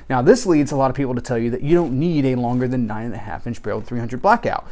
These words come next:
or you, you can't go shorter than nine and a half inches because you're losing all the potential powder burn. However, I would hazard a guess that these very same people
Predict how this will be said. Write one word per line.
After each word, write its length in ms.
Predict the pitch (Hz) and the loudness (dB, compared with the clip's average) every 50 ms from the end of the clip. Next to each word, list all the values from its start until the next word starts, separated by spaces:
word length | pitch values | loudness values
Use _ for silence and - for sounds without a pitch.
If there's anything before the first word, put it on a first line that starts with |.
| - - 123 | -12 -8 -2
or 140 | 131 147 147 | 2 2 4
you, 260 | 143 147 151 - - - | 4 4 2 0 -2 -2
you 120 | 135 147 135 | -2 -2 -2
can't 300 | - - 175 180 127 - | -2 -2 -4 -4 -4 -2
go 140 | 151 156 147 | -2 -2 -2
shorter 540 | - - - 254 294 320 247 143 113 104 98 | -2 0 0 2 2 2 2 0 0 -2 -2
than 180 | 123 123 127 | -2 0 0
nine 180 | 123 120 123 117 | 0 0 0 -2
and 80 | 110 | -2
a 40 | 113 | -2
half 260 | 113 117 104 104 - | -4 -4 -4 -4 -4
inches 240 | 107 107 113 131 135 | -6 -4 -4 -4 -4
because 240 | 143 127 - 131 113 | -6 -4 -4 -4 -2
you're 140 | 131 135 127 | 0 0 0
losing 400 | 123 135 139 127 135 135 127 123 | 0 0 -2 -2 0 -2 -2 -2
all 180 | - 120 120 | 0 0 -2
the 80 | 117 117 | -2 -2
potential 340 | 117 117 - 123 117 - - | -6 -6 -6 -6 -6 -6 -6
powder 340 | - - 208 240 214 147 127 | -4 0 2 4 4 4 2
burn. 260 | - 92 73 - - - - - - - - - | 0 -2 -6 -6 -8 -10 -10 -12 -14 -16 -14 -12
However, 540 | - - 160 156 196 233 214 170 151 156 151 - | -4 0 2 4 6 6 8 8 8 6 6 6
I 100 | 196 226 | 6 8
would 120 | 247 240 | 8 8
hazard 360 | 196 196 233 233 214 220 196 180 | 8 6 2 2 2 0 0 0
a 60 | 170 | 2
guess 260 | 185 214 208 185 - | 4 4 4 4 2
that 120 | - - | -2 -4
these 180 | - 143 131 - | -2 -2 -4 0
very 300 | - 131 170 214 247 240 | 2 2 2 2 2 0
same 280 | 240 - 240 220 202 185 | -2 -2 -4 -2 -2 -4
people 460 | - 226 233 220 139 120 123 131 | -2 -4 -2 0 0 0 0 0